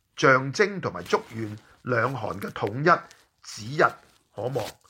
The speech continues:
掛布對面嘅就係聖公會嘅一個嘅座堂啊，呢個嘅 Seoul Anglican Cathedral。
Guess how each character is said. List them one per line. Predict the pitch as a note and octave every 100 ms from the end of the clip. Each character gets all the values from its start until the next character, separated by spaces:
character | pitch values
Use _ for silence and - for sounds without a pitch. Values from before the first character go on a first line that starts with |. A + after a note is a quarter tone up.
| - _ - - _ _ _ -
掛 | E3+ E3+ F3 F3
布 | E3+ E3
對 | D#3+ F#3 F#3+ F3+
面 | E3 D#3
嘅 |
就 | E3 C#3+
係 | C3+
聖 | - E3 E3
公 | E3+ G#3 D3
會 | B2 E3+
嘅 | C#3 B2
一 | D#3+ D#3+ -
個 | A#2
嘅 | A2+
座 | - C#3+ A2+ G#2+
堂 | A2 G2+ - E2+
啊， | A#2 A2+ - - - _
呢 | C#3 D3
個 | B2
嘅 | A2 G#2+
Seoul | G#2 - E3+ D#3+ D#3+ -
Anglican | D3+ E3 D#3+ D3+ D#3 D3 C#3 - _ _
Cathedral。 | - A2 D3 C3 A2